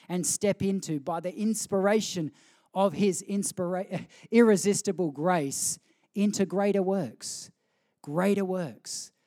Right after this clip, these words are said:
I want you to stand this morning. Lord, we just pray that you would draw us into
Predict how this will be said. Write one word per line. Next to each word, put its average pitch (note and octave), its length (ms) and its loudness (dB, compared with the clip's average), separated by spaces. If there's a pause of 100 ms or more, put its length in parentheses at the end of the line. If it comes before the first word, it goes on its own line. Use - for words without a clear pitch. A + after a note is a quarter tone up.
(140)
I F3 80 -6
want F#3 140 -4
you E3+ 60 -6
to D#3+ 80 -6
stand D#3+ 360 -6
this D3+ 200 -10
morning. D3+ 340 -6 (4000)
Lord, G#3 260 6
we A#3+ 140 4
just - 260 0
pray G3 460 2
that F3 320 0
you A3 180 0
would G3+ 200 2
draw G3 440 4
us F#3+ 220 0
into G3 640 0